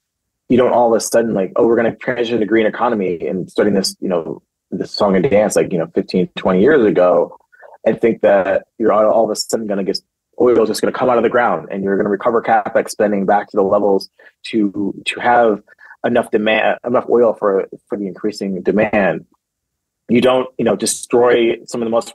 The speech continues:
you know, productive farmland in the world and, you know, in Eastern Europe, and then all of a sudden, three years later, you know, global crop, crop yields are, are back to, are back to where they were. It's just, it's just fallacy thinking. It's, you know,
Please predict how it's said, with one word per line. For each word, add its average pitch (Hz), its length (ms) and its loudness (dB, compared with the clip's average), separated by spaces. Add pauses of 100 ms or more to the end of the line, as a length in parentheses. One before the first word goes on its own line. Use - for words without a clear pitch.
(120)
you 113 80 -12
know, 92 100 -4
productive 117 560 -4 (120)
farmland 113 420 0
in 104 80 -2
the 101 60 -4
world 110 400 2
and, 95 260 -8 (400)
you 107 100 -2
know, 92 120 0
in 101 120 -6
Eastern 104 440 -4
Europe, 131 360 2 (240)
and 117 100 -2
then 107 160 -4
all 117 200 2
of 110 60 0
a 104 60 -4
sudden, 113 400 -2 (120)
three 117 160 -2
years 110 180 2
later, 101 520 2
you 107 60 -4
know, 98 60 -2
global 104 360 -2
crop, - 280 -2
crop 123 300 -2
yields 98 360 0
are, 92 260 2
are 104 80 0
back - 280 0
to, 95 340 -4 (440)
are 101 60 2
back 85 220 -2
to 101 100 -2
where 95 120 2
they 101 140 0
were. - 340 2
It's - 180 -4
just, - 260 -8 (420)
it's - 140 -4
just - 200 -4
fallacy 107 520 0
thinking. 117 400 -6
It's, - 180 -10 (180)
you 107 100 -10
know, 82 120 -8